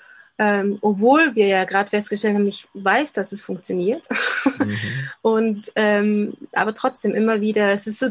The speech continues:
Speaker 1: wirklich typisch, man kann viel besser von anderen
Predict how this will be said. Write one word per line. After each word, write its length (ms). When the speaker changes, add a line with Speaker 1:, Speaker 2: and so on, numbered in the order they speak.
Speaker 1:
wirklich 360
typisch, 440
man 160
kann 220
viel 240
besser 480
von 200
anderen 500